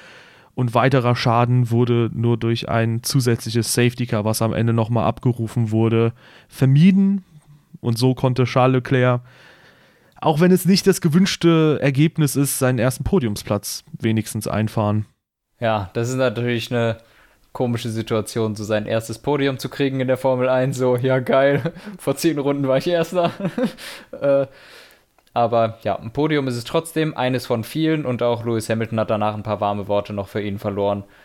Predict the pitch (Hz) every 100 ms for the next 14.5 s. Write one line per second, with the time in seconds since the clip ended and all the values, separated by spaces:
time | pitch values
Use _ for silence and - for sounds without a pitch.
0 | _ _ _ - 101 98 95 95 95 92
1 | _ _ - _ 110 101 101 98 98 98
2 | - - - - 104 101 104 107 104 101
3 | 110 120 131 - 117 127 120 120 - 110
4 | 107 - - - - _ - 107 98 110
5 | 110 110 104 104 - 107 107 107 107 _
6 | _ _ _ _ _ _ _ _ _ -
7 | _ - 123 123 131 - 120 - 151 147
8 | 123 127 123 117 117 113 110 107 113 107
9 | 104 117 113 - 110 107 113 107 - 110
10 | 104 104 98 - - _ 107 101 95 87
11 | - 95 95 101 95 101 107 110 107 107
12 | 117 117 107 - 117 120 - 110 104 -
13 | 107 101 98 95 - 95 98 - 95 92
14 | 156 92 95 95 -